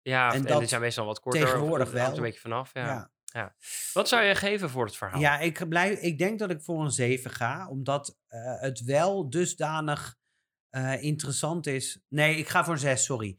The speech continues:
Speaker 1: Oké.
Speaker 2: Sorry, ik ga voor een zes, omdat hij dus we-, dusdanig wel interessant is om, eh, om naar te kijken. Omdat, het zijn geen slechte dialogen, het is niet vervelend, maar het is, de traagheid staat mij wel heel erg tegen.
Speaker 1: Ja.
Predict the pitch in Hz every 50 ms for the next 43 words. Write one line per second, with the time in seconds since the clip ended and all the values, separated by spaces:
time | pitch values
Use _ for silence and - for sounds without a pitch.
0 | _ - 120 - - 87 147 139 120 131 135 - - 170 151 151 143 127 120 165
1 | 185 185 180 165 156 156 147 156 156 156 156 - - _ _ _ _ 147 156 165
2 | 156 151 151 151 147 165 165 139 127 135 170 180 175 180 165 156 151 151 147 143
3 | 151 160 170 147 156 165 - - 143 135 - 160 156 151 131 131 120 120 131 127
4 | 123 117 117 120 117 117 98 123 131 135 123 123 120 117 117 113 104 - - 117
5 | - 127 117 123 151 156 185 185 196 196 180 139 131 123 127 127 123 - - _
6 | _ _ _ - 120 - 151 131 135 156 156 151 - 165 170 151 - - 143 135
7 | 143 139 139 139 135 127 123 120 135 123 120 123 120 143 139 131 - - - _
8 | _ _ _ _ - 120 143 151 160 165 151 143 - 135 143 - 147 120 - -
9 | 139 120 - - 165 180 196 - - - 160 160 151 - - 165 147 139 143 127
10 | 127 131 143 147 151 143 135 139 135 131 117 - - 117 104 101 98 - 107 113
11 | - _ _ 131 120 101 - -